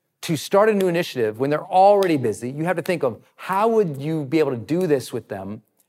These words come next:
so that they would feel more fulfillment from it. And if you can't make them feel more fulfillment from it, then they'll just go, "Oh, another task." You, you gotta find a way to make it fun or different or unique in a way they go, "Well, that's different. Look at what I did today."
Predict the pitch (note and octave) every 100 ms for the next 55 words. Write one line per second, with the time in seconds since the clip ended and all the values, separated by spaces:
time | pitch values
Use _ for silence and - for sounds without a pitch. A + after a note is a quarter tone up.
0 | _ _ _ D#3 C#3+ D#3 E3+ D#3+ D#3+ D#3
1 | C#3 A#2 G#2+ C3+ G2+ F#2+ E2 - _ _
2 | _ _ _ _ _ _ C3+ C3+ E3 B2+
3 | F#3+ A3+ A3 F3 F#3+ F3+ C#3 E3+ C#3+ A2+
4 | A2+ C4 D4 D#3+ B2 B2+ C3 - _ _
5 | _ G3+ G#3 G3+ D#3+ - E3 D3 - _
6 | F3 E3+ D3+ C#3+ C#3 C#3 C3+ C3+ C3+ A#2
7 | A#2+ A2 - - - _ _ _ C#3+ E3
8 | F#3 E3 F3 D3+ C3 B2 G#2+ G2+ - D3+
9 | D#3 F#3 G#3 A3 - _ - B2 A#2+ D#3
10 | - F3+ F#3 F#3 A2+ A2 G#2 A2+ D3+ F#3+
11 | F3 C#3 C3 C3 C3 B2 A#2 - _ _
12 | B3 C4 - E4+ - - D3 G3 E3 G3
13 | G3+ G3 - D4 F#3 A2+ F#2 D#2+